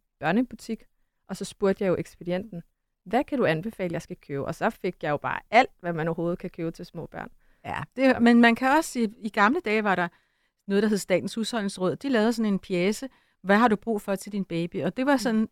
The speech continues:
Speaker 2: de nødvendige ting.
Speaker 1: Ja.
Speaker 2: Der var ikke en masse luksus med.
Speaker 1: Ja.
Speaker 2: Og så i dag er der jo mange, der heldigvis køber de ting brugt.
Speaker 1: Mm. Ja,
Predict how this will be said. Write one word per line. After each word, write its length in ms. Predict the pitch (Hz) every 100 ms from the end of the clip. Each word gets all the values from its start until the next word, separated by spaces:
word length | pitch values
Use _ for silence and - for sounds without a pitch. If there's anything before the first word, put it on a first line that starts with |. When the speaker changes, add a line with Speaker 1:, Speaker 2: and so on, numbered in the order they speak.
| -
Speaker 2:
de 80 | 214
nødvendige 480 | 208 196 240 311 269
ting. 280 | - 185 - _ -
Speaker 1:
Ja. 100 | 170
Speaker 2:
Der 60 | 202
var 80 |
ikke 120 | 208 269
en 100 | 233
masse 260 | 202 208
luksus 480 | 214 185 - - -
med. 180 | 175 175 - _ _ -
Speaker 1:
Ja. 120 | 185
Speaker 2:
Og 100 | 196
så 320 | 240 240 240 - 131 _
i 80 | 202
dag 180 | 208 214
er 120 | 170
der 80 | 180
jo 80 | 165
mange, 260 | 160 156
der 80 | 175
heldigvis 400 | 175 175 180 156
køber 260 | - 190 -
de 140 | 175
ting 280 | 170 160 151
brugt. 380 | - 156 - _
Speaker 1:
Mm. 200 | 202 165 147 - _
Ja, 40 | -